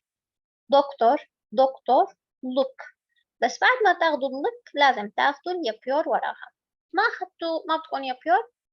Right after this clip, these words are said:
بتقيموا اللك، بتصير öğretmen وبس. يا بتقولوا öğretmen بس، يا أما بتضيفوا على المهنة اللك، بتضيفوا وراها يبيور. يا مثلًا بتقول مهندس، يا مهندسlik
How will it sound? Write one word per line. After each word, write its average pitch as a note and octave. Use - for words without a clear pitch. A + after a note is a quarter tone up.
بتقيموا C4+
اللك، F4
بتصير C#4+
öğretmen A#3+
وبس. -
يا D#4
بتقولوا G#3+
öğretmen G#3+
بس، E4+
يا F4+
أما A3+
بتضيفوا G3+
على G3+
المهنة G3+
اللك، A3
بتضيفوا B3
وراها C4+
يبيور. D4+
يا D4+
مثلًا B3+
بتقول A#3
مهندس، A3+
يا A3
مهندسlik G#3+